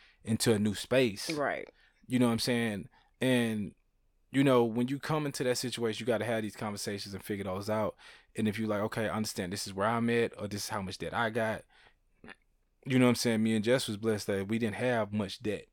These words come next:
Speaker 2: Right.
Speaker 1: You know what I'm saying? Like, coming into the situation, even though we, yeah, we didn't have that conversation, like, "How much debt you got? What's your credit score? What you,"
Speaker 2: <laughs>
Speaker 1: you know what I'm saying? But in the midst of all that, you know what I'm saying?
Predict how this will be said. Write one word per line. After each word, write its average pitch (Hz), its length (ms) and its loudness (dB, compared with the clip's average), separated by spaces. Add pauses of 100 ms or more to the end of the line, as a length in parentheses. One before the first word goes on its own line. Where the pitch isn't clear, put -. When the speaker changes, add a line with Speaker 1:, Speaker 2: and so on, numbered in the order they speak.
Speaker 2:
Right. 147 260 -2 (540)
Speaker 1:
You 117 120 0
know 110 80 4
what 104 40 2
I'm 101 60 0
saying? 104 300 0
Like, 95 260 -2 (200)
coming 110 240 2
into 101 200 -2
the 101 80 -4
situation, 104 500 -4
even 113 160 0
though 107 140 4
we, 101 180 -4 (220)
yeah, 117 180 4
we 107 140 2
didn't 101 160 0
have 101 180 -2
that 98 100 -4
conversation, 98 520 -4
like, 92 240 -8 (220)
"How 185 100 2
much 175 160 4
debt 127 240 0
you 117 80 -2
got? 90 240 -4
What's 123 180 2
your 156 100 0
credit - 220 0
score? 240 160 4
What 190 280 6
you," 180 100 4 (220)
Speaker 2:
<laughs> - 180 -8
Speaker 1:
you 139 100 4
know 143 60 8
what 135 80 6
I'm 127 80 2
saying? 123 420 2
But 131 240 8
in 127 140 2
the 110 40 6
midst 117 380 2
of 107 140 0
all 113 240 8
that, 117 300 0 (500)
you 123 80 6
know 120 80 8
what 113 40 6
I'm 110 60 0
saying? 113 220 0